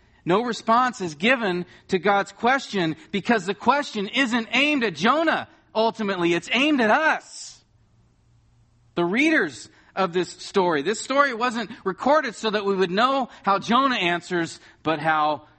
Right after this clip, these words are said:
we answer. Masterfully written.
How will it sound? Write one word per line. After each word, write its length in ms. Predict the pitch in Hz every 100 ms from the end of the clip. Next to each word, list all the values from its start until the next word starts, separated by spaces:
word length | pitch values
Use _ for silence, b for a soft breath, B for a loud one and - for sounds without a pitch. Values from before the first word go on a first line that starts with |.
| b _ _
we 240 | 110 135 117
answer. 460 | 104 92 - 90 - _ _ _ _ _ _ _ _ _ _ _ _ _ _ _ _ _ _ _ _ _ _ _ _ _ _ -
Masterfully 580 | 175 247 - 156 151
written. 380 | 123 131 113 95